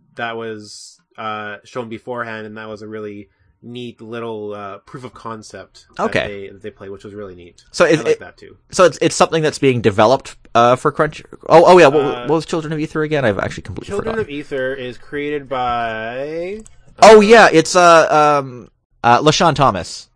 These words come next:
Speaker 1: LaShawn Thomas,
Speaker 2: Yeah.
Speaker 1: yes.
Speaker 2: Right, right.
Speaker 1: Uh, and, and it's his, it's his, uh, action show that he joining forces with,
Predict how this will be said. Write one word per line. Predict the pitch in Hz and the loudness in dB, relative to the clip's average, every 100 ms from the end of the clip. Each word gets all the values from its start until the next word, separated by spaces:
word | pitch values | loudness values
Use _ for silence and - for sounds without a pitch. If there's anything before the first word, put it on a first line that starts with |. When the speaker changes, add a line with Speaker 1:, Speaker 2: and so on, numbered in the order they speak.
| _ - | _ -14
Speaker 1:
LaShawn | 147 175 165 | -4 -4 -2
Thomas, | 135 110 113 | -4 -4 0
Speaker 2:
Yeah. | 104 | 0
Speaker 1:
yes. | - - - _ | -2 -16 -20 _
Speaker 2:
Right, | - 151 117 95 | 0 2 2 -2
right. | 120 95 53 - 110 110 _ | -4 -4 -8 -20 -20 -20 _
Speaker 1:
Uh, | - 123 131 | -8 -6 -6
and, | 131 147 | -8 -8
and | 135 | -6
it's | 139 - | -6 -6
his, | 135 127 | -8 -8
it's | 135 - | -14 -12
his, | 135 123 117 107 - 120 | -10 -10 -12 -16 -20 -12
uh, | 110 107 104 101 - - | -10 -8 -10 -12 -14 -8
action | 143 160 - 117 | -8 -8 -14 -16
show | - 101 92 92 | -14 -16 -14 -14
that | 113 110 107 | -12 -10 -12
he | - 120 117 113 110 104 98 95 _ | -16 -14 -12 -12 -14 -14 -16 -20 _
joining | 113 127 120 | -10 -10 -8
forces | 127 117 110 | -10 -12 -12
with, | 113 107 | -10 -12